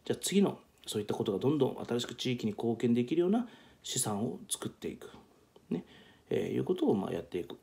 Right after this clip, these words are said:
えー、いければなとね、えー、思います。で、僕らはまあこういった形でね、えー、今町にいろんなこう企業を誘致していたりとか、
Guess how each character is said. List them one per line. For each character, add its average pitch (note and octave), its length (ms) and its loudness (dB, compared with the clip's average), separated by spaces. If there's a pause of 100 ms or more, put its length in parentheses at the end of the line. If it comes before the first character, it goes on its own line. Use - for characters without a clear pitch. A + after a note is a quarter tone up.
え F2+ 220 -2
ー、 - 20 -6
い E2 60 -8
け F#2 120 -4
れ E2+ 140 0
ば - 140 -8
な D#2 100 -6
と - 180 -10 (300)
ね、 G#2 220 -8 (120)
え F2 220 -2
ー、 - 40 -10
思 - 140 -8
い D#2 40 -6
ま - 140 -8
す。 - 120 -10 (320)
で、 - 80 2
僕 B2+ 180 4
ら B2 100 4
は A2+ 200 4
ま A2 120 2
あ - 20 -6
こ G#2 100 -2
う G2 40 2
い - 20 -6
っ - 20 -6
た - 100 -4
形 - 300 -4
で - 220 2 (240)
ね、 C#3 180 0 (160)
え G2+ 120 2
ー、 F#2 40 2
今 F2+ 140 -4
町 F2 260 -4
に F2+ 60 0
い D2 60 -2
ろ G2 100 0
ん A#2+ 80 4
な B2 100 2
こ A2+ 120 -2
う - 20 0
企 A#2 200 -2
業 G2 120 4
を F#2 40 2
誘 F#2 180 0
致 F2+ 160 -6
し - 60 -8
て F#2 100 -2
い - 40 -4
た F2+ 100 -2
り D#2+ 80 -2
と E2+ 80 -4
か、 E2+ 280 -4